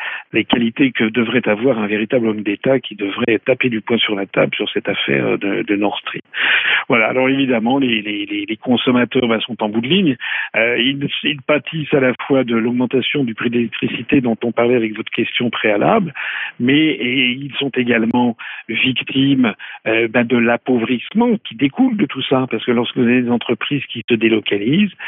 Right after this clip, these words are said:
euh, ça fait de, une augmentation du chômage, ça fait une perte de création de richesse dans le pays, euh, concerné, et l'on assiste, euh, en Allemagne comme en France,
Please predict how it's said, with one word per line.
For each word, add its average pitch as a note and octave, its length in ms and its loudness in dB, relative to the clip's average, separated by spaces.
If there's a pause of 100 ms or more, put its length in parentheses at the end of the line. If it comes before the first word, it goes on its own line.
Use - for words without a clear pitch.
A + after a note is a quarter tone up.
(440)
euh, A#2 160 4
ça B2 100 4
fait C3+ 180 2
de, A#2+ 140 2
une A#2 80 4
augmentation A#2+ 520 0
du G#2 120 -4
chômage, C#3+ 640 0
ça C3+ 80 0
fait C3 240 -2
une B2+ 140 2
perte - 420 0
de A#2 140 0
création A#2 400 0
de G#2+ 80 0
richesse A2 540 0
dans A2 120 -6
le G2+ 60 -12
pays, G#2+ 360 -2
euh, G2+ 120 0
concerné, A2+ 760 2 (540)
et B2 220 4
l'on A#2+ 260 2
assiste, E3 600 -4
euh, G#2+ 260 0
en A2+ 160 2
Allemagne A2 480 0
comme A#2+ 180 2
en G#2+ 100 2
France, D3 460 0